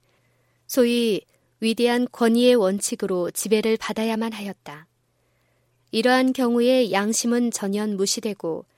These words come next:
로마는 여전히 그릇됨이 없는 심판자가 되고 거기에 복종하지 않으면 안 되었다. 이 타협안을 받아들이는 것은 신앙의 자유가 이미 개혁주의를 용인한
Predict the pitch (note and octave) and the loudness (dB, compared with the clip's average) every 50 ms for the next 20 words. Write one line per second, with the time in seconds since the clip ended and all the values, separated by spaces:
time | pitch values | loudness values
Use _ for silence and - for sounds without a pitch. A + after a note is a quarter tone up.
0 | _ _ _ _ - G#3 G3+ G3+ G3+ G#3 G#3+ A3 G#3+ F#3 F3+ F#3 - G#3+ G#3 G#3+ | _ _ _ _ -2 0 0 0 -2 -2 -4 -2 -2 0 -2 -2 -2 -2 -2 -2
1 | G#3+ A3 G#3+ - - - A3+ A#3 A#3 _ A#3 A3+ A3+ A3+ A3+ G#3+ G3+ G#3 A3 A#3 | -2 -2 -2 -4 -4 -2 0 0 0 _ 2 2 2 0 -2 -2 -2 -2 -2 -2
2 | A#3 - - C#4 C4+ - C#4+ C#4+ C4+ - B3 A3+ A3+ G#3+ - F#3+ F3 - E3+ D#3+ | 0 0 0 -2 -2 -2 -2 -2 -2 -2 -4 -6 -6 -8 -8 -10 -8 -8 -8 -8
3 | D#3 F#3 - _ _ _ _ _ _ _ _ _ _ _ _ - A#3+ A3+ G3 A#3+ | -8 -10 -14 _ _ _ _ _ _ _ _ _ _ _ _ -4 -4 -2 0 0
4 | A#3+ B3+ - - A#3 G3 - - C4 C4 B3+ B3 B3 - B3 G#3 F#3+ F#3+ F#3+ F#3+ | 0 0 0 -2 -4 -6 -2 0 0 2 2 0 0 -2 -4 -4 -4 -6 -6 -6
5 | G3+ G#3 G3 D#3+ F#3+ F#3+ F3 A3 A3 G#3 G3+ - - D#3+ D3+ C#3+ - _ _ _ | -6 -6 -6 -6 -8 -6 -6 -4 -6 -6 -8 -12 -18 -20 -20 -20 -20 _ _ _
6 | _ _ _ _ _ _ _ _ _ _ _ _ _ _ _ _ _ A3+ A#3 A#3+ | _ _ _ _ _ _ _ _ _ _ _ _ _ _ _ _ _ -4 -4 -4
7 | - - D#4 D#4 D#4 D#4 - D4 C#4+ C#4 C#4+ D4 - A#3+ A3 F#3+ B3 B3 B3+ - | -2 -2 0 2 2 2 2 2 2 2 2 2 0 -2 -2 0 2 0 2 0
8 | B3+ B3 B3 A#3 A#3+ A#3+ A3+ F#3+ G3 - - B3 A#3+ A#3 A3 - - - - - | 0 0 0 0 0 0 -2 -2 -4 -2 -2 -2 -2 -2 -2 -4 -6 -6 -4 0
9 | - C#4 C#4 C#4 C4 C4+ C4+ - - A#3 G#3+ G#3+ A3 - G#3+ G#3+ G#3+ G#3 G3+ _ | 2 2 2 4 2 2 0 0 -2 -4 -4 -4 -4 -4 -4 -4 -4 -4 -6 _
10 | _ _ _ _ _ - G#3+ G#3 A3 A#3 A#3 - - A3+ A3 A3+ A#3+ B3 - - | _ _ _ _ _ -4 -4 -2 -2 -2 -4 -4 0 2 4 4 4 2 -2 -6
11 | - C4 B3 B3 B3 B3+ B3 B3 G3+ G3+ G#3 G#3 G#3 G3+ G#3+ A3 A3+ A3 G3 - | -4 -2 -2 0 2 2 2 2 2 0 -2 -2 -2 -4 -4 -4 -4 -4 -6 -8